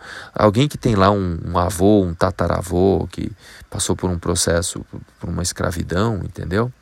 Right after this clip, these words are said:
É, essa dor, ela tá lá presente, não é? Então, muitos de nós carregamos dores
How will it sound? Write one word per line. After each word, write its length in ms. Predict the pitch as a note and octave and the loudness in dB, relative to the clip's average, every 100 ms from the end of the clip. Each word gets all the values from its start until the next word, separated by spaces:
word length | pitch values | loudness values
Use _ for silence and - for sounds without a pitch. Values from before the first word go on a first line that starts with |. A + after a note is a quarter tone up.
| _ _ - - - - | _ _ -18 -18 -16 -6
É, 340 | - - - | -4 -4 -6
essa 300 | - G2 A2 | -4 -2 0
dor, 240 | G2 G2+ C3+ | 4 6 6
ela 360 | D3+ E3 E3+ - _ _ | 6 4 2 -2 _ _
tá 140 | E3+ F3 | -4 0
lá 200 | C#3+ C3 | 2 0
presente, 800 | - C2+ G2+ A2 G#2+ - - - _ _ _ - - _ - - | 0 -2 0 -2 -4 -12 -16 -16 _ _ _ -20 -20 _ -20 -14
não 140 | - G2+ | -4 0
é? 100 | A#2 | 0
Então, 380 | F#2+ G#2+ C#3+ C#3+ _ - - | 2 2 2 -2 _ -12 0
muitos 360 | B2+ E3+ A2 | 2 2 0
de 100 | F#2 | 2
nós 280 | F2 G#2+ C3+ | 4 6 4
carregamos 840 | - G#2 F#2 F#2+ G#2+ F#2+ - - - _ - _ - | 0 -2 0 0 0 -2 -4 -8 -12 _ -20 _ -8
dores 840 | E2 G2 A2+ D3 - G2 - - | 2 6 6 4 2 -6 -6 -8